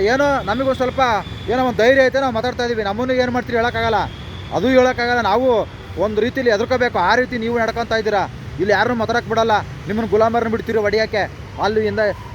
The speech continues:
ಏನೇನೋ ಮಾಡಿ ಯಾವುದಾದ್ರು ಒಂದು ಕೇಸ್ ಹಾಕಿ ತಳ್ಳಿಬಿಡ್ತೀರಿ. ಈ ಥರ ನೀವು ಅದೇ ಕೆಲಸನ ಮಾಡ್ತೀರಿ, ಹಿಟ್ಲರ್ ರಾಜಕಾರಣನ? ಆ, ನಾನು ಕರೆಕ್ಟಾಗಿದ್ದು, ನಾವೆಲ್ಲ ಚೆನ್ನಾಗಿದ್ದು,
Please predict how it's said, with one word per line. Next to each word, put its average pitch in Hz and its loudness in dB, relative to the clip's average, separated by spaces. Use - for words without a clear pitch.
ಏನೇನೋ 233 2
ಮಾಡಿ 226 2
ಯಾವುದಾದ್ರು 220 0
ಒಂದು - -6
ಕೇಸ್ 220 0
ಹಾಕಿ 220 -2
ತಳ್ಳಿಬಿಡ್ತೀರಿ. 208 2
ಈ - 0
ಥರ 254 6
ನೀವು 294 4
ಅದೇ 277 4
ಕೆಲಸನ 202 -4
ಮಾಡ್ತೀರಿ, 170 -4
ಹಿಟ್ಲರ್ 254 2
ರಾಜಕಾರಣನ? 185 0
ಆ, - 2
ನಾನು 226 4
ಕರೆಕ್ಟಾಗಿದ್ದು, 208 0
ನಾವೆಲ್ಲ 220 2
ಚೆನ್ನಾಗಿದ್ದು, 202 -2